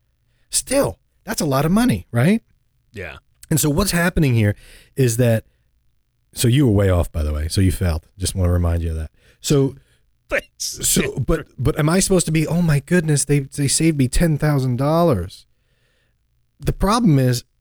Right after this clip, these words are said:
Speaker 1: med-, you know, n-, because people like me, under sixty-five, not on Medicare, they have high deductible plans. They have to pay the first six thousand,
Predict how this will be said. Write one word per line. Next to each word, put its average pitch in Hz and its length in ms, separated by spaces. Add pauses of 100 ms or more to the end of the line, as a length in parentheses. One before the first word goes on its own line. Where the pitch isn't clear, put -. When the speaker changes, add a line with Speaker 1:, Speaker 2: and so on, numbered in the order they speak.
(540)
Speaker 1:
med-, 143 340
you 147 140
know, 135 180 (680)
n-, 143 180 (380)
because 175 400
people 156 300
like 120 220
me, 101 360 (180)
under 123 180
sixty-five, 117 880 (260)
not 127 240
on 110 140
Medicare, 113 440 (840)
they 135 180
have 131 140
high 127 160
deductible 117 440
plans. 98 400 (180)
They 131 300
have 131 240
to - 80
pay 151 280
the 117 160 (100)
first 117 380
six - 300
thousand, 92 540